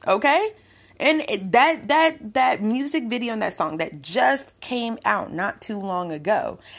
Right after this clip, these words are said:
and anybody can hop on to YouTube and watch this. Do I want my kids watching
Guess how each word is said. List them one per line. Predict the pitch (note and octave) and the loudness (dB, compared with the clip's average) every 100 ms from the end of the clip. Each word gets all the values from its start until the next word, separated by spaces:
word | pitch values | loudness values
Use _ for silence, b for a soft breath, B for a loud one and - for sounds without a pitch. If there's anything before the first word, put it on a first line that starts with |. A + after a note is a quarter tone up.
| B B F#3+ | B B 2
and | F#3+ F#3 F3+ F3 E3+ D#3+ _ _ _ _ _ _ _ - | 2 2 -2 -4 -8 -12 _ _ _ _ _ _ _ 0
anybody | A#3+ A#4 G#3+ - D3 D3 | 2 4 2 0 -2 -6
can | - D3+ | -10 -10
hop | - B3+ G3 F3+ | 0 2 2 0
on | A3+ E3+ | 0 -2
to | D#3 | -4
YouTube | F#3 F#4+ - A3 G3 - | 0 -2 -2 -6 -6 -2
and | E3 D3+ D3 D3+ | -2 -2 -4 2
watch | A#3+ - - - | 4 4 -4 -8
this. | - A2 C2 - - - b b b b b | -6 -8 -8 -6 -8 -10 b b b b b
Do | F3 A3 | -2 4
I | G#3+ G#3+ | 6 4
want | G3 C4 A3 | 2 0 2
my | A#3+ B3 | -2 -2
kids | C#4+ C4+ G#3 E3 | -2 -2 -4 -8
watching | B2+ E3 A3 B3 D4 B3+ B3+ | 0 2 4 2 -2 -2 -4